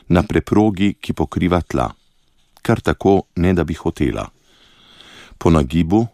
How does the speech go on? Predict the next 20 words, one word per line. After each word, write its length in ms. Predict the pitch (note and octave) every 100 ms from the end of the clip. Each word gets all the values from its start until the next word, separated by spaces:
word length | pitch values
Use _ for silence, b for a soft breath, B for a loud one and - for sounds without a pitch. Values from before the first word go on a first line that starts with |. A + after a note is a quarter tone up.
| -
močnejšem 720 | D#2 C#2 - F2 E2 - C#2+
od 140 | A#1+ A#1+
volje, 520 | C2+ D2 D2+ F2+ G#2 -
sem 280 | - E2
se 180 | D#2+ D#2
sklonila 580 | - - C#2+ D2 D2 D#2+
k 120 | -
tlom." 400 | - A#1+ G1+ G1+ - _ _ _ _ _ _ _ _ _ _ _ B B B B B B B -
V 120 | G2
tistem 340 | - D#3 - F#2+
obdobju 460 | C#2+ F2 F2+ F2+
je 320 | D2+ D2 - G#2+
Eti 220 | - E2+
prvič 420 | B2 A#2 F#2 -
v 40 |
svojih 360 | - - C2+ C#2
zapiskih 600 | D2 - G2+ - E2 -
omenila 440 | D2 D2 D#2 D2+
tudi 260 | C#2 - D2
Boga. 360 | C#2+ C2+ A#1